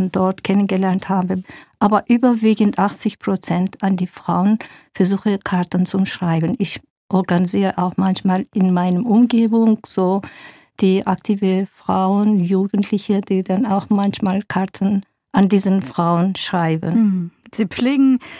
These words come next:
Speaker 2: ganz individuelle Brieffreundschaften, oft
Speaker 1: Mhm.
Speaker 2: über viele Jahre, aber auch mit so einer, wie Sie es gerade beschreiben, ja, so einer ritualisierten Postkarte dringt ja eine Botschaft ins Gefängnis, nämlich:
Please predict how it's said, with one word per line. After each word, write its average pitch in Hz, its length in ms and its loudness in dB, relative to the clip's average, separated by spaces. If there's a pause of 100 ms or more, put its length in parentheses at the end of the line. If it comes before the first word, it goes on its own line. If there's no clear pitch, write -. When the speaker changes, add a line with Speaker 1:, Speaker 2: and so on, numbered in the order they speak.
(260)
Speaker 2:
ganz 202 180 -2
individuelle 196 760 0
Brieffreundschaften, 240 1120 -4
oft 202 160 -4
Speaker 1:
Mhm. 214 100 4
Speaker 2:
über 202 160 2
viele 214 380 -2
Jahre, 190 680 -4
aber 208 260 -2
auch 190 200 0
mit 220 160 -2
so 202 160 -2
einer, 196 420 0 (320)
wie - 60 -10
Sie 196 80 0
es 185 100 -6
gerade 185 280 -4
beschreiben, 190 640 -2
ja, 175 100 0
so 175 100 -4
einer 185 300 -2
ritualisierten 185 1040 -2
Postkarte 196 680 -6
dringt 196 260 -2
ja 214 100 -2
eine 185 200 -2
Botschaft 165 540 -6
ins 147 200 -4
Gefängnis, 151 540 -4
nämlich: 175 340 -2